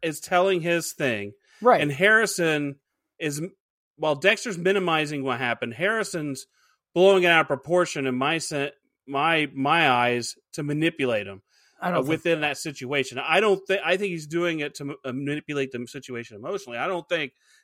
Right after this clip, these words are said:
Speaker 1: Dexter, when it comes to Harrison, I think he's using the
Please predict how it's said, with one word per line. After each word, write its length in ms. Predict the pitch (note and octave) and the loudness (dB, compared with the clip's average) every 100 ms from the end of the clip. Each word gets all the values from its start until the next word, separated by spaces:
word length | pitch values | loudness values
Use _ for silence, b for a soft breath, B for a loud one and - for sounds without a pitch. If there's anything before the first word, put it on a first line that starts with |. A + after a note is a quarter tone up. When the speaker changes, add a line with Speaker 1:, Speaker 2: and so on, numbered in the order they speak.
| _ | _
Speaker 1:
Dexter, 720 | E3 G3 - - D3+ C#3 C3+ - _ _ | 0 0 0 -6 -2 -2 -2 -8 _ _
when 160 | G3+ G#3 | -2 -2
it 80 | |
comes 300 | G3+ C4+ B3+ | 0 -2 -2
to 120 | - F3+ | -4 -2
Harrison, 600 | G3+ G#3+ F#3+ F#3 D#3+ C#3+ b b b | 0 0 0 -2 -4 -6 b b b
I 200 | E3+ - | -2 -2
think 280 | A3 G3 | 0 -2
he's 300 | F#3+ F3+ D#3+ | -2 -4 -4
using 600 | E3 F#3+ F3 E3 D3+ C#3 B2+ | -4 -4 -2 -2 -2 -2 0
the 680 | C3+ C3 B2 A#2+ A2+ G#2+ | 4 4 2 -2 -4 -6